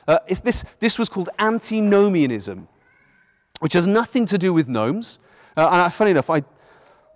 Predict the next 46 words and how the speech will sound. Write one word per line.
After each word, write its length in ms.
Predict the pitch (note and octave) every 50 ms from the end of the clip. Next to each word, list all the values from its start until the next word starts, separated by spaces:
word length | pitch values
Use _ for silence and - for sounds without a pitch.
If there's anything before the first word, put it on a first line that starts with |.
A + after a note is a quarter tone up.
| _
been 140 | - E3 E3
looking 260 | E3+ E3 - F3+ E3
at, 180 | D3 C3+ - -
uh, 80 | C#3+
kind 140 | B2+ - C3+
of, 160 | C3 A#2+ -
um, 360 | C3 B2+ A#2 A2+ A2+ A2 A2 - -
A 160 | E3+ D#3 D#3
I 120 | D3+ D3+ C#3+
generated 500 | B2 C#3+ C#3+ C3 B2+ B2 A#2 - B2 A#2
images. 440 | A#2+ B2 B2 A#2+ A2+ C3+ C3+ B2+ D3
I've 120 | D3 B2+
got 140 | - D#3+ D3
you 80 | C#3
an 80 | C#3 C#3 -
antinomian 880 | - E3 E3 D#3 - - D#3+ D#3 D#3 D3 C#3+ D3 C#3+ C3+ C3+ C3+ C3+ C#3
gnome 500 | - C3+ C#3+ C#3 C3 A#2 G#2 G2+ G2 F#2+ - _ _ _ _ _ _ _ -
on 100 | B2 A#2
the 80 | A2+
screen 260 | G#2+ - - A2+ G#2+
for 140 | G2+ - -
you 120 | G#2 G2+ G2
there. 280 | G2+ G#2+ A#2 B2+ C3+ _ _
Full 260 | - - - F3+ E3+
disclosure, 560 | D#3 D#3 - - - D#3 D3+ D#3 D#3 E3+ D3+ -
A 140 | C#3 C#3 C#3+
I 120 | C#3 C3+ C3
gener-, 320 | - C#3+ C3 C3 C3+ A#2
uh, 140 | C#3 B2+ C3
A 140 | - C3+ C#3+
I 160 | C#3+ C#3 C3
generated, 580 | B2 - B2+ A#2 A#2 A2+ A2 A2 - B2 B2 B2
so 120 | - B2+
it's 100 | A#2 -
not 140 | C#3+ D3 A#2+
a 40 | B2
real 220 | A#2 B2 B2 A#2+
picture. 420 | A2+ - B2+ A2 - - - B2 - _ _ _ _ _
Computer 380 | - C3 A#2 - C#3 C3 -
made 260 | A#2+ A2+ A#2 A2 G#2+ G#2+
it. 220 | A#2+ C3 - - - _ _ _ _ _ _ _ _ _
But 80 | - C#3+
that 100 | D3 D#3
is 120 | D#3 C#3+
an 120 | D3+ D#3 -
antinomian 1120 | - E3+ F3+ F#3 F3 - F#3+ F#3+ F#3+ F3+ - D3+ D3+ D3+ D3+ D#3 D#3 D3+ D3+ D3+ D3+ D#3